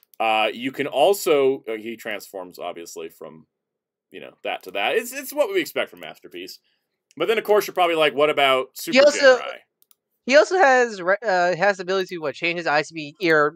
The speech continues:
Speaker 2: anime or toy color, right?
Speaker 1: We'll talk about that in a moment. So if you want the full package, there is a separate release.
Speaker 2: Mine i-, well, mine is God Bomber. <laughs>
Speaker 1: Mine is
Speaker 2: So
Speaker 1: God
Speaker 2: that's the
Speaker 1: Bomber,
Speaker 2: full,
Speaker 1: yeah. They're
Speaker 2: full
Speaker 1: gonna have to make
Speaker 2: package.
Speaker 1: that separate. Or they won't,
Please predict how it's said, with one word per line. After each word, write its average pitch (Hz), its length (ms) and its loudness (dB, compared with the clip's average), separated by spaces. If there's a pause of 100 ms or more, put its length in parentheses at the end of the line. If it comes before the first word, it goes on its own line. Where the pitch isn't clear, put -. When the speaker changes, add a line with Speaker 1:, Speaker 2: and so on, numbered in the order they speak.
(100)
Speaker 2:
anime 160 400 2
or 147 80 0
toy 160 220 -4
color, 202 300 0
right? 214 220 -2 (260)
Speaker 1:
We'll 196 220 2
talk 214 140 2
about 185 160 2
that 165 80 2
in 143 80 0
a - 20 -6
moment. 120 300 -2
So 151 360 2 (240)
if 175 220 -10
you 202 100 -10
want 220 300 0
the 185 80 -6
full 165 320 2
package, - 680 -4 (180)
there 147 160 -2
is 165 240 -2
a 156 100 -4
separate 262 480 -4
release. 214 180 -6
Speaker 2:
Mine 226 240 2
i-, 220 80 -2 (120)
well, 214 200 2
mine 226 240 4
is 190 220 -4
God 175 260 6
Bomber. 131 440 -4
<laughs> - 320 -16
Speaker 1:
Mine - 140 2
is - 80 2
Speaker 2:
So 208 80 0
Speaker 1:
God - 160 6
Speaker 2:
that's - 20 -8
the - 60 2
Speaker 1:
Bomber, - 160 -8
Speaker 2:
full, 254 80 6
Speaker 1:
yeah. 185 80 0
They're - 0 -
Speaker 2:
full 165 140 0
Speaker 1:
gonna 110 100 -6
have 175 120 -2
to 101 60 -6
make - 80 -10
Speaker 2:
package. 98 160 -6
Speaker 1:
that - 60 -18
separate. 85 400 -10
Or 143 140 0
they 185 100 2
won't, 165 320 2